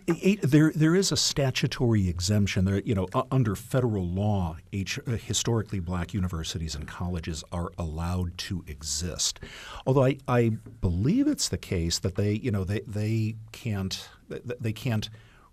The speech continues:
th-, they can have an identity of being traditionally black, but that doesn't mean that they have latitude to reject a white applicant just for being white. But I'm not,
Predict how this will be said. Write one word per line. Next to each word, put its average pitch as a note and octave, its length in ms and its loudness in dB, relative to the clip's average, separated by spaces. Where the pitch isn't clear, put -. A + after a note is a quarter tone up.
th-, - 360 -6
they A2+ 120 2
can A2+ 140 2
have A#2 180 2
an G#2 80 4
identity B2+ 800 2
of G2+ 180 -2
being A2+ 240 2
traditionally G#2+ 540 0
black, G#2+ 320 2
but A2 100 -2
that G#2 120 0
doesn't G2 280 2
mean G#2 160 4
that F#2 120 -2
they F2 80 0
have F2+ 200 0
latitude F#2+ 680 -2
to E2+ 280 -4
reject F#2 500 -4
a F2 60 -2
white E2 300 -4
applicant D2+ 420 -8
just - 300 -6
for E2 100 -8
being C2+ 280 -8
white. A#1+ 480 -12
But E2+ 100 -4
I'm E2+ 100 0
not, F2+ 220 -2